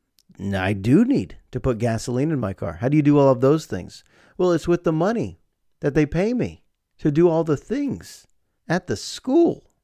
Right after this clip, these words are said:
And then I realize, "Oh, but yeah, I'm exposing myself to a greater population and maybes and probablys, and it's not gonna be good. You probably shouldn't see your mom anymore." Don't, nah, don't really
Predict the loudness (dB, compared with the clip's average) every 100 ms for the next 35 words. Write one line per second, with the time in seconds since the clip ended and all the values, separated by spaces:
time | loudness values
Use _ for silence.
0 | _ _ -4 -2 -2 -2 -2 -4 -6 -8
1 | -4 -2 -2 -2 -2 0 0 0 -2 -4
2 | -10 -10 -2 -2 -2 -4 -6 -4 0 0
3 | 0 -6 -6 -4 -6 _ _ _ 2 4
4 | 4 2 2 2 2 -2 -6 -4 -4 -2
5 | 0 0 0 -2 -4 -4 0 2 2 0
6 | 0 -2 -6 -4 -2 -2 -4 -4 -2 -2
7 | -2 -2 0 0 -4 -6 -6 -6 -2 -2
8 | -2 -4 -4 -4 -4 -4 -6 -6 -6 -6
9 | -2 -2 -2 -4 -4 -4 -2 -4 -2 -2
10 | -2